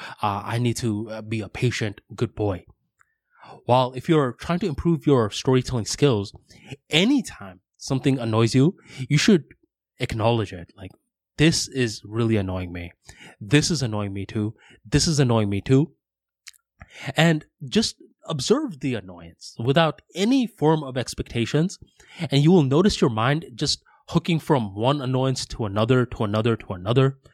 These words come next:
Your observation skills are sharpening. And from there, a talk will often emerge. Uh, this is how a lot of comedy happens. Uh, the comedian is just noticing a bunch of things,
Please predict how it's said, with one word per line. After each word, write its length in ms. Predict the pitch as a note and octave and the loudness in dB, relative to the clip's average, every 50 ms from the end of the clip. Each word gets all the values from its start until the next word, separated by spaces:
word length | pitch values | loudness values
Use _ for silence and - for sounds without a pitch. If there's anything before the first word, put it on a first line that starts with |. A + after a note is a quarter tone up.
| _ _ - - - A#2+ A#2+ | _ _ -20 -20 -6 0 0
Your 120 | C3+ - | 2 2
observation 560 | A2 A#2+ A#2 A2+ - C#3+ B2 B2+ A#2+ - D3+ | 4 2 2 0 -2 -4 -2 -2 -4 -4 -6
skills 400 | - - - C#3+ C3 C3 A#2+ - - | -8 -6 -2 -2 0 0 -2 -4 -6
are 400 | - A#2+ A2+ G#2+ G#2 F#2+ F#2 - _ _ _ - | -2 2 2 2 2 2 -2 -8 _ _ _ -10
sharpening. 640 | - - - - C3 C3+ C3+ - C#3+ D3+ D#3 F3 G3+ _ _ _ _ _ _ _ _ _ _ - - - | -8 -4 0 2 2 0 0 -4 -6 -6 -6 -8 -8 _ _ _ _ _ _ _ _ _ _ -16 -12 -8
And 100 | - C3+ | -8 -4
from 280 | - - G#3 B3+ G#3 C3+ | 2 2 4 4 4 2
there, 360 | C3 D#3 D#3+ A2+ F#2+ F#2+ - _ _ _ _ - | 2 2 2 0 -2 -6 -12 _ _ _ _ -4
a 60 | C3+ | -4
talk 400 | - - - - F3+ F#3+ - - | -2 -2 -2 0 0 0 0 2
will 160 | A#3 F#3+ - | 0 0 0
often 380 | B2+ C3 C3+ - - D#3 C#3 C#3 | -2 -6 -6 -4 -6 -8 -8 -8
emerge. 680 | A#2+ G#2 G2 F#2 F#2+ G2 F#2 E2 E2 - - - - _ _ _ _ _ _ _ _ _ _ - | -12 -14 -12 -8 -6 -6 -6 -8 -10 -14 -18 -20 -20 _ _ _ _ _ _ _ _ _ _ -4
Uh, 180 | B2+ B2+ C3 C3 | -2 -2 -2 0
this 220 | A#2+ C#3 D#3 - | 0 0 2 2
is 100 | B3 G3+ | 2 0
how 140 | E3 G#3 G3 | 2 2 2
a 40 | F#3 | 2
lot 180 | E3+ E3 E3 D#3 | 2 0 0 -2
of 100 | A#2 - | -2 -6
comedy 600 | - - - A2 A2+ A2+ G#2 G#2 G2 G2+ - _ | -10 -6 -4 -4 -4 -4 -4 -4 -6 -8 -10 _
happens. 520 | - - - G#2 - - F2+ F2 F2 - - - - - - - | -8 -4 -4 -4 -4 -6 -12 -14 -14 -18 -20 -20 -20 -20 -14 -8
Uh, 60 | - B2 | -6 -4
the 100 | A2 B2+ | -4 -4
comedian 460 | - B2+ C3+ C#3+ E3 E3 F3+ F3 F3 | -2 0 2 4 6 6 6 6 6
is 80 | E3 | 4
just 220 | - E3 - - - | 2 0 -4 -4 -4
noticing 460 | G#2+ G#2 A2 B2+ D3 C#3+ - D#3 C#3+ | 0 2 2 4 4 2 2 2 2
a 60 | C#3 | 2
bunch 200 | B2 C#3 C3 - | 2 2 0 0
of 100 | C#3 B2 | -2 -2
things, 320 | - C#3 C#3+ D3 E3 - | -2 -2 -2 -2 -4 -8